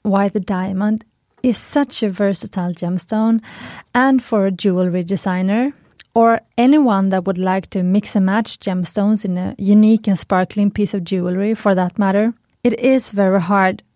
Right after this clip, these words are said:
not to love a diamond. But then there are some tricky aspects to diamonds. You may, for example, have heard of conflict diamonds, thanks to, or perhaps because of,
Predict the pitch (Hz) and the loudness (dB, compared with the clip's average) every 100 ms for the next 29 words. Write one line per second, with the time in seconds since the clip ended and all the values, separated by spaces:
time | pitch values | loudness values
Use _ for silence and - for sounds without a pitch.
0 | _ 208 208 180 - 196 185 180 175 170 | _ 0 2 0 -4 -4 -2 -2 -6 -8
1 | - 78 - - - _ _ _ _ _ | -8 -8 -12 -16 -20 _ _ _ _ _
2 | _ _ _ 254 214 302 311 247 - 240 | _ _ _ -2 2 2 4 2 0 2
3 | 254 277 277 - 208 208 _ - 285 262 | 4 4 2 2 0 -2 _ -4 -2 -2
4 | - - 196 - - - - - - _ | -4 -4 -4 -6 -10 -10 -12 -18 -20 _
5 | 180 180 190 196 214 - _ _ _ _ | -8 -6 -4 -6 -8 -12 _ _ _ _
6 | _ - - - - _ 240 285 311 240 | _ -20 -20 -20 -20 _ 4 6 6 4
7 | 214 208 - 196 - 196 180 - 202 - | 2 -2 -2 -2 -2 -4 -4 -2 -4 -4
8 | - 202 190 196 190 190 - - - 214 | -6 -4 0 0 0 -2 -4 -10 0 0
9 | - 233 233 - 180 214 240 208 - - | 0 -4 -6 -4 -6 -4 -8 -10 -14 -20
10 | _ _ - 240 262 - - 196 208 233 | _ _ 0 2 2 -2 -4 0 0 -2
11 | - - - - _ - 233 226 - - | -8 -20 -20 -20 _ 0 2 2 0 -4
12 | 208 190 226 - _ - - - _ _ | -2 0 0 -2 _ -14 -14 -14 _ _
13 | 226 - 240 277 269 185 196 | -8 -6 0 0 0 -4 -4